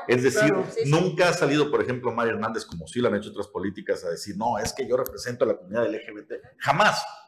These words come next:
Speaker 1: Simplemente ha mostrado esa faceta de su vida sin, eh, cortapisas, sin ocultarlo. O sea, no lo usa como bandera para posicionarse, o no es un activista,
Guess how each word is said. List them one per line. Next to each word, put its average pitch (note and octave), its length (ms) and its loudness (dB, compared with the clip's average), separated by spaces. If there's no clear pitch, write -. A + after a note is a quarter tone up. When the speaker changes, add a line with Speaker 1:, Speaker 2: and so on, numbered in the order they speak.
Speaker 1:
Simplemente D#3+ 720 2
ha D#3 40 6
mostrado C#3 880 0
esa A#2 280 2
faceta A2+ 500 -2
de G2+ 100 2
su F#2 220 -8
vida G#2+ 420 -2
sin, C#3+ 760 0
eh, G2+ 460 2
cortapisas, C3+ 920 -2
sin G#2+ 180 -8
ocultarlo. B2+ 800 0
O - 40 -20
sea, A2 360 0
no C3 100 4
lo F3 140 6
usa E3+ 280 0
como A#2 280 0
bandera G#2 720 0
para G2+ 300 0
posicionarse, G2+ 720 0
o A2 140 4
no A2+ 120 4
es C#3+ 140 6
un D3+ 120 0
activista, A2+ 1080 -6